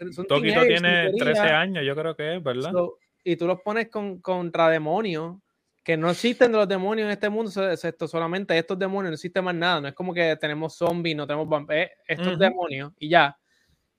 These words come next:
Speaker 1: Y, y son chamaquitos peleando contra gente que, que son inmortales, que llevan trescientos años vivos, que, y, mano, tú sabes, tenemos que darle un poco de, de, de, de niñez. A mí lo único que este season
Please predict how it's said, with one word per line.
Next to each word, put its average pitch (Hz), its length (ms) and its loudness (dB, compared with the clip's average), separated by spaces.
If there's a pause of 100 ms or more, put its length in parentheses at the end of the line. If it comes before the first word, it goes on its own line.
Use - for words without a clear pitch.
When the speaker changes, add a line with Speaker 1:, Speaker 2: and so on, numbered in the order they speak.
(140)
Speaker 1:
Y, 165 400 0
y 170 240 0
son 170 160 -6
chamaquitos 220 380 -2
peleando 196 320 0
contra 214 280 0
gente 170 300 -4
que, 202 200 0
que 160 120 -6
son 160 160 -6
inmortales, 185 640 0
que 151 80 -4
llevan 143 160 -4
trescientos 156 460 -6
años 151 280 -6
vivos, 151 320 -2
que, 135 240 -8 (680)
y, 147 320 -6 (260)
mano, 254 360 -8
tú 180 80 -12
sabes, 170 220 2
tenemos 160 240 -2
que 196 80 2
darle 202 140 4
un 185 60 -6
poco 196 200 2
de, 202 140 2
de, 180 320 0
de, 160 360 0
de 147 140 -4
niñez. 151 440 -4 (1000)
A 170 120 6
mí 190 120 4
lo 240 80 6
único 269 180 4
que 247 100 4
este 233 260 2
season 214 540 -6